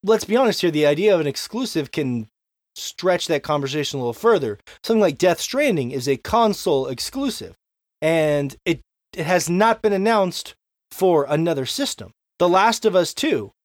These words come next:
those are games that are gonna really puzzle Fish. He's gonna have to realize what he's gonna do here in the next couple months, because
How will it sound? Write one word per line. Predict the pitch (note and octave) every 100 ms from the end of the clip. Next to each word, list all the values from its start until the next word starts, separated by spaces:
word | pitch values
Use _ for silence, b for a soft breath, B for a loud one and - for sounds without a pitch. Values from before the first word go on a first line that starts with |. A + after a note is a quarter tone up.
| _
those | A3 A3+
are | G#3+
games | D#3+ F#3+ E3
that | F#3
are |
gonna | F3 D#3
really | F#3 E3+
puzzle | - F#3 E3
Fish. | - C4+ -
He's | E3
gonna | E3 D#3+
have | D#3
to | C#3+
realize | E3+ F3 D#3
what | D3+
he's | C#3 C3+
gonna | C3+
do | G3
here | B3+
in | D#3
the | C#3
next | -
couple | - A#2
months, | A#2 B2
because | - D3+